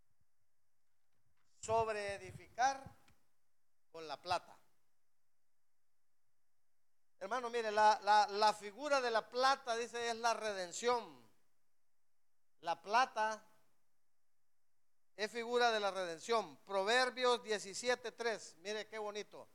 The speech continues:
porque aquí en combo nos vamos a ir. El oro y la plata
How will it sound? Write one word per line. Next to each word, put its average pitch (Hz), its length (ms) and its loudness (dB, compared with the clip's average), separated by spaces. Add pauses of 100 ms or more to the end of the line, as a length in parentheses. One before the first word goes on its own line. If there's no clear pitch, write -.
(320)
porque 156 220 -14
aquí 220 300 -6
en 175 160 -8
combo 220 400 -2
nos 175 120 -14
vamos 190 280 -2
a 170 80 -4
ir. 160 240 -10
El 185 200 -4
oro 277 280 8
y 254 80 4
la 220 180 2
plata 294 480 2